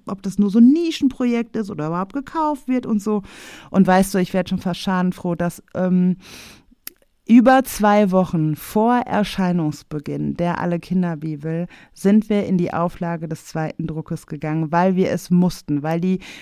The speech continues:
Vorbestellungen so zahlreich waren und das Interesse so groß war und wir nachdrucken mussten, in die zweite Auflage gehen mussten, weil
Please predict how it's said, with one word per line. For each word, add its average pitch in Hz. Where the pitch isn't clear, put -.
Vorbestellungen 208
so 226
zahlreich 190
waren 156
und 170
das 180
Interesse 190
so 202
groß 196
war 160
und 170
wir 180
nachdrucken 185
mussten, 175
in 180
die 185
zweite 202
Auflage 185
gehen 165
mussten, 170
weil 180